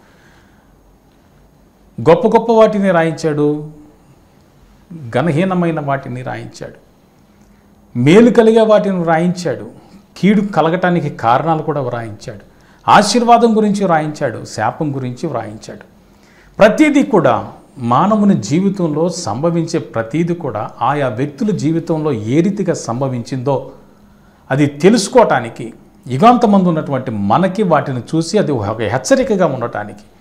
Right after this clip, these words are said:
వాళ్ళు వెళ్ళిన త్రోవలో వెళితే నువ్వు ఫెయిల్ అయిపోతావు, గెలిచిన వాళ్ళ త్రోవలో వెళితే నువ్వు కూడా గెలుస్తావు అని. అందుకని హెబ్రీ పత్రికలో ఒక చక్కని మాట ఉంది, పన్నెండో అధ్యాయం, "ఎంత గొప్ప సాక్ష్య సమూహం మేఘం వల్లే మనల్ని ఆవరించి ఉన్నది" అన్న.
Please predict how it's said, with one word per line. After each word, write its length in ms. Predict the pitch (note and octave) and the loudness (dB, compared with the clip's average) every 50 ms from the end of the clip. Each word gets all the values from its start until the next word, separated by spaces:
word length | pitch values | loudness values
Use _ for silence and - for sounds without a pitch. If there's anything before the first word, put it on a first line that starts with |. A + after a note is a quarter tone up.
| _ _ _ _ _ _ _ _ - | _ _ _ _ _ _ _ _ 2
వాళ్ళు 200 | B2 B2+ C3 C#3+ | 4 4 6 6
వెళ్ళిన 200 | E3 G#3+ A#3 A3+ | 6 6 4 4
త్రోవలో 400 | G#3+ - F#3+ F#3 E3+ E3 E3 D#3+ | 2 2 2 2 4 4 4 2
వెళితే 360 | C#3+ B2 B2+ C#3+ E3 D#3+ F3 E3 | 2 2 0 -2 0 0 0 -2
నువ్వు 160 | D#3 D3+ D3 | -2 -4 -4
ఫెయిల్ 240 | - C3 C3+ D3 E3 | -6 -4 0 0 2
అయిపోతావు, 480 | E3 E3 D#3 C#3+ C#3 - C#3 A2 G#2+ | 2 2 0 0 2 2 2 2 2
గెలిచిన 360 | - C#3+ E3+ G3 G3+ - G#3+ | 4 4 4 4 2 0 0
వాళ్ళ 200 | G#3 F#3+ F3 E3 | 0 2 2 0
త్రోవలో 380 | D#3+ - C3+ C3+ D3 D#3+ D#3+ D3+ | 0 0 0 0 2 2 2 0
వెళితే 300 | C3+ C3 C#3 D3+ - E3 | 0 -2 -4 -4 -4 -4
నువ్వు 240 | C3 A2 A#2+ D3+ E3+ | -4 -2 -2 -2 0
కూడా 180 | - F3+ E3 | 2 2 2
గెలుస్తావు 560 | D#3 C#3+ C#3 C3+ C3 A#2 - - B2 A2 F#2+ F#2+ | 2 0 -2 -4 -6 -6 -4 -2 -2 -2 -2 -4
అని. 200 | F2+ F2+ G2+ - - _ _ _ - - | -8 -14 -18 -20 -20 _ _ _ -12 -10
అందుకని 360 | A2+ C3 D#3 - F#3 D#3+ B2 | -8 -6 -4 -4 -2 -2 -2
హెబ్రీ 260 | A2 A2 B2 E3 F#3 | -2 -4 -2 -4 -2
పత్రికలో 520 | F#3 F#3 D3+ - - D#3 C#3 C#3+ D3 C#3 | -2 -2 -4 -4 -6 -8 -8 -4 -4 -4
ఒక 280 | A2+ G#2+ - - A2+ A#2+ | -4 -4 -6 -8 -8 -8
చక్కని 340 | A2+ - G#2 G2+ - D3 C#3+ | -8 -6 -8 -8 -8 -8 -6
మాట 260 | C3 B2 A#2+ - C3 | -6 -6 -6 -8 -8
ఉంది, 160 | A#2+ A#2 A#2 | -10 -12 -10
పన్నెండో 340 | - - G2+ A2 A#2+ C3 C3 | -10 -8 -8 -8 -6 -6 -6
అధ్యాయం, 340 | A#2 A2 G2+ - B2 A2+ G#2+ - - - - - _ C3 | -8 -8 -10 -10 -10 -12 -12 -14 -18 -20 -20 -10 _ 0
"ఎంత 260 | D#3 A3 A3+ G#3 A3 | 0 2 2 2 0
గొప్ప 320 | G3 E3 E3+ E3 E3+ D3 | 0 0 0 0 0 -2
సాక్ష్య 460 | C3+ - - C3 D3+ F3 E3+ - F#3+ | -4 -2 0 0 0 0 -2 -4 -8
సమూహం 600 | - - C#3+ C3+ C#3 C#3 C3 C3+ C#3+ C#3 G#2+ G2 | -8 -6 -6 -6 -6 -6 -4 -4 -4 -4 -4 -4
మేఘం 400 | G2+ A2 C3+ E3+ F3 F#3+ F3 D#3+ | -2 -2 -2 -2 -2 -2 -2 -2
వల్లే 200 | D3+ C#3+ C#3 C#3+ | -4 -4 -4 -6
మనల్ని 320 | C3 B2+ B2+ A#2+ A#2 A2+ - - | -6 -6 -8 -8 -8 -10 -8 -6
ఆవరించి 680 | F#2+ G2 A#2+ B2+ C3+ B2+ B2+ B2 A#2 - B2+ A2+ G#2 - - - - - - _ - A2 | -4 -4 -2 -2 -4 -6 -8 -8 -8 -6 -6 -6 -6 -8 -12 -18 -20 -20 -20 _ -10 -6
ఉన్నది" 480 | G#2+ A2 B2 A#2+ G#2+ A#2+ A#2+ A2+ G2 | -4 -4 -2 -2 -2 -2 -4 -4 -4
అన్న. 140 | F#2 F2+ | -6 -8